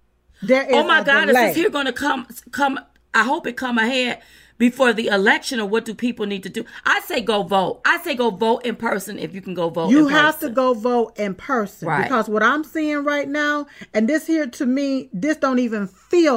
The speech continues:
Speaker 1: authentic.
Speaker 2: Mm-hmm. Right.
Speaker 1: Okay? Because there were some issues with the mail-in ballots, uh, in Pennsylvania during the primary. Okay?
Speaker 2: Got it. Okay.
Speaker 1: Okay?
Speaker 2: Okay.
Speaker 1: And now we see this issue here right before the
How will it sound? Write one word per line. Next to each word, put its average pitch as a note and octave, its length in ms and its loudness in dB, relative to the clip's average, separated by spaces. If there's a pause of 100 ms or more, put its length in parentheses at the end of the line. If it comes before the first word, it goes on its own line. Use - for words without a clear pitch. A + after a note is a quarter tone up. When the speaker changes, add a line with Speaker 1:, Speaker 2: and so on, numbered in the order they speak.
Speaker 1:
authentic. E3+ 640 -6
Speaker 2:
Mm-hmm. F3 440 -8
Right. D#3+ 360 4
Speaker 1:
Okay? C4+ 280 2 (140)
Because B3+ 220 2
there C4+ 180 2
were D#4 120 -2
some C4+ 260 -2
issues C#4+ 520 -4
with A3+ 200 0
the F#3 80 -2
mail-in C4 540 0
ballots, B3+ 600 -2 (260)
uh, G3 240 2
in A3 160 -2
Pennsylvania B3 680 0
during A3+ 300 0
the G#3+ 60 -4
primary. G3+ 920 -6 (800)
Okay? D3+ 60 -8 (160)
Speaker 2:
Got G3 320 4
it. E3+ 240 -2
Okay. F3+ 140 0
Speaker 1:
Okay? C#4+ 500 0
Speaker 2:
Okay. E3 180 -4
Speaker 1:
And G#3+ 80 2
now C#4+ 260 4
we D4+ 120 -2
see C#4 240 -2
this C4+ 240 0
issue B3+ 400 -2
here A#3 380 2 (180)
right G#3+ 540 2
before D4+ 440 2
the A#3 160 -4